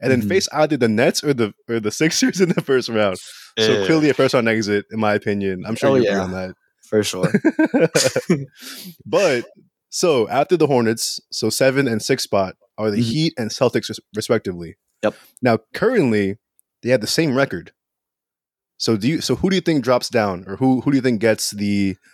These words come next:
Speaker 1: um, sixth seed out of those two teams moving forward?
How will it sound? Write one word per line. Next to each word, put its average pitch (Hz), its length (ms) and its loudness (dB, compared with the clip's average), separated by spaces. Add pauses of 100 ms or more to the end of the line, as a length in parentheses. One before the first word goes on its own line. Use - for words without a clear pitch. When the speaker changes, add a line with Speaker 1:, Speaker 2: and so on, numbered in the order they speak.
(140)
Speaker 1:
um, 90 280 -4
sixth - 340 0
seed 98 220 2
out 92 100 -4
of 92 80 -4
those 98 200 2
two 98 140 -2
teams 92 440 -4 (360)
moving 95 180 0
forward? 98 260 -6